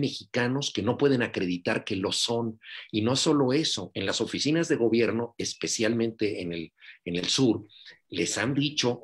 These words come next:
a varios compañeros, "Demuéstrame que no eres guatemalteco,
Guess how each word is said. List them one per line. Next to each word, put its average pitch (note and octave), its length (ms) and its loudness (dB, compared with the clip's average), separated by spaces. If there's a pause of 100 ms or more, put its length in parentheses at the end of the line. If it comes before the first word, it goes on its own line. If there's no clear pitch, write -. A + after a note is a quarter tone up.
a E2 80 -2
varios G#2 340 2
compañeros, G#2 840 -4 (220)
"Demuéstrame C3+ 640 2
que A2+ 100 -2
no G#2+ 140 2
eres A#2 160 2
guatemalteco, G2+ 840 -6